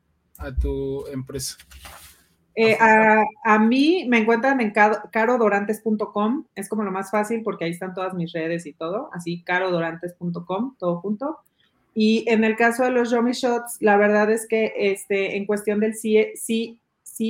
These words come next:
Speaker 2: E O, C E O de, de Google, eh, nos pu-, pueden escribir vasos comestibles, vasos de gomita, vasitos de Shark Tank, todo eso, y
Speaker 1: <laughs>
Speaker 2: aparecemos hasta arriba, entonces ahí nos pueden encontrar.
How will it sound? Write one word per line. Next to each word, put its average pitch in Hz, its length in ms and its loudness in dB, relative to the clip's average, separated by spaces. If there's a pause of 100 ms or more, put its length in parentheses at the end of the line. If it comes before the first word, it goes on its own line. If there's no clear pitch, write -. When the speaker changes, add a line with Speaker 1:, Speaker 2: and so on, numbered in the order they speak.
Speaker 2:
E 226 180 6
O, - 260 -2
C 240 320 -6
E 240 220 2
O 226 240 4
de, 175 720 2
de 180 280 -2
Google, 277 420 2 (540)
eh, 202 220 2
nos 202 180 -2
pu-, - 200 -2
pueden 226 260 2
escribir 190 440 0
vasos 180 320 -2
comestibles, 226 840 -4
vasos 175 320 -4
de 160 100 -4
gomita, 214 560 -2
vasitos 175 540 -4
de 156 80 -6
Shark 262 460 2
Tank, 247 320 0 (100)
todo 277 260 2
eso, 320 380 0 (120)
y 214 120 4
Speaker 1:
<laughs> - 0 -
Speaker 2:
aparecemos 208 640 0
hasta 262 220 -2
arriba, 214 380 4
entonces 220 420 -2
ahí 214 160 2
nos 214 200 -2
pueden 208 300 -2
encontrar. 175 480 -6